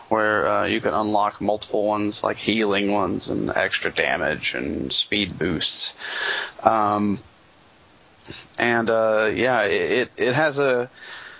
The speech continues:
it has a lot of the back end stuff, and if you buy the base game, it, it has a certain amount of characters unlocked, but you have to spend in-game currency that I don't think you could just buy.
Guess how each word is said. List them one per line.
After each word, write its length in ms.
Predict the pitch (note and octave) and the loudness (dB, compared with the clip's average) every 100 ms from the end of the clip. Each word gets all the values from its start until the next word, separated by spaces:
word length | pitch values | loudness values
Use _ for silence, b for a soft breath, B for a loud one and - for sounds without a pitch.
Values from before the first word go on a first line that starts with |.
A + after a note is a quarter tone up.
| B B _ _ - | B B _ _ 4
it 80 | C#3 | 4
has 200 | F#3+ G3+ | 4 2
a 40 | |
lot 220 | F#3 G3 | 2 2
of 60 | F#3 | 0
the 80 | D#3 | 0
back 280 | C3+ E3 D3+ | 2 2 2
end 220 | F#3 D#3+ | 0 -2
stuff, 640 | - G#2 G2+ - - - | -2 0 -2 -4 -16 -10
and 280 | - C#3+ D3 | -2 0 2
if 180 | D3 C3+ | 0 -2
you 80 | C3+ | -2
buy 240 | C3+ E3 | 0 0
the 80 | E3+ | 0
base 320 | D3+ D#3 - | 0 0 0
game, 460 | C#3 D3 D#3+ B2+ G#2 | -2 0 2 0 0
it, 260 | A#2 B2 - | -2 -2 -4
it 220 | A2 A2+ | -4 0
has 440 | A2+ D3+ F#3 E3 | 0 2 2 0
a 100 | - | 0
certain 400 | A#2+ - D#3+ F#3 | 0 2 0 0
amount 240 | E3+ E3+ E3 | 0 0 0
of 60 | |
characters 420 | - E3 E3 C#3 C3 | 0 -2 0 0 0
unlocked, 720 | C3 A#2 B2 C#3 A#2 - A2+ | 0 2 2 2 0 -2 -4
but 120 | G#2+ | 0
you 120 | B2+ | 2
have 180 | D3 D3 | 0 0
to 60 | A#2+ | -2
spend 640 | - C3+ B2+ A#2 - C3 | 0 2 2 0 -4 -4
in-game 480 | B2+ D3+ C#3+ C#3 C3 | 0 2 2 2 0
currency 920 | - - F3 D#3 - - A2 G#2+ G#2 | -2 0 0 0 0 -2 0 0 -2
that 300 | - A#2+ A2 | 0 0 2
I 120 | A#2+ | 2
don't 160 | D3 G3 | 0 -2
think 180 | A3 G#3+ | -4 -2
you 80 | |
could 160 | G3 F3 | -2 -2
just 260 | D#3 C#3+ A#2+ | -2 -2 2
buy. 440 | C#3+ A2 D#2+ | 2 2 0